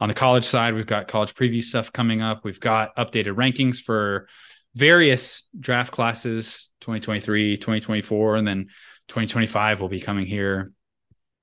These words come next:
soon as well before the college season gets started. We're still rolling out top tens, updated top tens. After that, it'll be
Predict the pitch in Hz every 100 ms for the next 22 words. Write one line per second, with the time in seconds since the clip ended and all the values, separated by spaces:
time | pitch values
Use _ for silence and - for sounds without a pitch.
0 | - - 123 110 113 113 110 104 113 104
1 | 110 110 - 110 110 107 - 107 107 107
2 | 101 _ - - _ - 117 - 127 113
3 | 113 113 110 107 - 110 - 139 131 131
4 | 127 - 127 120 113 - 113 - 123 120
5 | 120 113 104 101 104 110 107 107 107 104
6 | 101 101